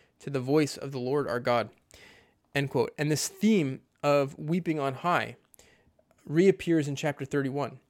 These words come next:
And the, the Hebrew words are, are,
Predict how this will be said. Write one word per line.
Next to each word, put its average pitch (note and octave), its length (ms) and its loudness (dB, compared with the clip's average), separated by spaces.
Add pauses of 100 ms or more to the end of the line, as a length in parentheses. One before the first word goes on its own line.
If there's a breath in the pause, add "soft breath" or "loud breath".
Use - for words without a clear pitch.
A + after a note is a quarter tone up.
(440 soft breath)
And D3 540 2 (140)
the, D3 460 -2 (1400)
the D3 100 -6
Hebrew F#3 380 0
words D3+ 600 6
are, C#3 320 4
are, B2 320 0